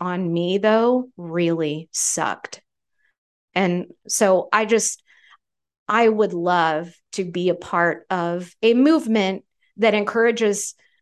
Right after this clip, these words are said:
us to be more conscious and aware of the individual experiences of things like religious trauma so that we can make adjustments and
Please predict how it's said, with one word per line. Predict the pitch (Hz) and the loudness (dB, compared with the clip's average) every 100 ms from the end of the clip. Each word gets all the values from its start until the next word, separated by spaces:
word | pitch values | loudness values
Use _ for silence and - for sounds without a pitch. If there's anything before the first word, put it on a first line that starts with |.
| _ _ - | _ _ -2
us | 208 208 - | 0 0 -4
to | - | -6
be | 196 208 202 - 202 | -2 0 -2 -4 -10
more | 196 185 180 185 185 - | -6 -4 -2 -2 -4 -6
conscious | - 190 180 196 247 254 254 | -6 -2 -2 0 0 0 -2
and | - 196 | -4 -2
aware | 185 175 170 165 196 277 311 311 _ _ - - | -2 0 -2 0 0 -2 -4 -10 _ _ -6 2
of | 208 196 196 196 _ _ _ _ - | 4 6 4 -2 _ _ _ _ -10
the | 220 226 | -6 -2
individual | 240 233 233 220 202 202 196 202 175 170 170 - _ _ _ | 2 2 2 2 2 0 2 2 2 2 -2 -8 _ _ _
experiences | 208 202 - - 175 202 220 240 240 254 254 254 - - - | -4 -2 -4 -2 0 2 2 2 2 4 4 0 -4 -8 -2
of | 196 196 | 0 0
things | - 196 196 190 | -2 -4 -4 -6
like | 180 180 180 | -2 -2 -2
religious | 180 175 170 175 | -4 -2 -2 -6
trauma | - 226 220 214 175 175 196 _ _ | -4 0 2 2 0 -2 -6 _ _
so | - 254 | 0 2
that | 233 208 | 2 0
we | 247 | -2
can | 254 247 214 | 0 0 0
make | 208 214 | 0 -2
adjustments | 190 175 190 - 254 302 294 - - - - _ _ _ - | -4 -2 -4 -2 -2 0 -2 -6 -8 -8 -10 _ _ _ 0
and | 220 214 208 208 | 4 4 4 2